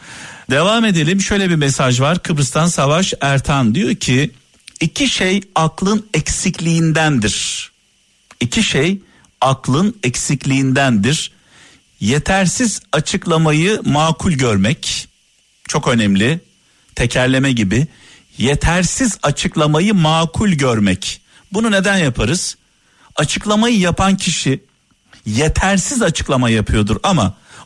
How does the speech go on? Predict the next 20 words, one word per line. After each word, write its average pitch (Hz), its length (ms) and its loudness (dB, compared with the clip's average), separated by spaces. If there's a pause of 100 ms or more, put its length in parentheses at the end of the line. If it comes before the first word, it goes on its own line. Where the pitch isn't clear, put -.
(120)
ona 185 320 2
olan 147 380 0
hayranlığımız, 127 920 2
müritliğimiz, 143 1120 0 (1000)
e, 127 360 0
açıklamayı 196 640 0
daha 185 280 0
dinlemeden 196 540 2
kabul 165 240 0
ederiz. 90 540 -4 (680)
Açıklama 185 440 0
yapmasına 196 480 -2
bile 151 160 0
gerek 95 320 0
yok." - 260 -10 (1080)
İki, 226 540 -2 (680)
makul 196 640 2
açıklamayı 170 840 0
yetersiz 180 680 0
görmek. 120 640 0